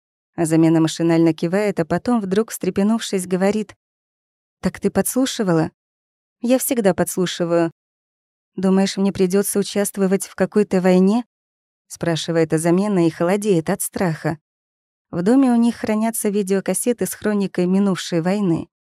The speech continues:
Дети со вспухшими животами. Сквозь впалую грудь проступают тонкие, как прутики, ключицы. Горы трупов возле дороги. А замена даже не представляет, как сможет помочь в такой ситуации,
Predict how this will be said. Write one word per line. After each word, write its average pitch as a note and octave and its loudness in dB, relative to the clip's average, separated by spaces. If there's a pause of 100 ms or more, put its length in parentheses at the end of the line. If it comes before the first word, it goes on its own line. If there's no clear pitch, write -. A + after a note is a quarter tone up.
(440)
Дети E3+ 0
со D#3 -2
вспухшими E3 -2
животами. E3 -4 (300)
Сквозь - -4
впалую E3 0
грудь E3+ 0
проступают E3 -2
тонкие, F3 0
как D#3 -6
прутики, D#3+ -2
ключицы. E3+ -4 (580)
Горы G#3 2
трупов A3+ -2
возле F#3 -2
дороги. F#3 -2 (640)
А D#3 -4
замена D#3+ 6
даже D#3+ 2
не D#3+ 4
представляет, E3 0
как E3 -2
сможет E3 -2
помочь F3 2
в - -18
такой D#3+ 0
ситуации, F3 -2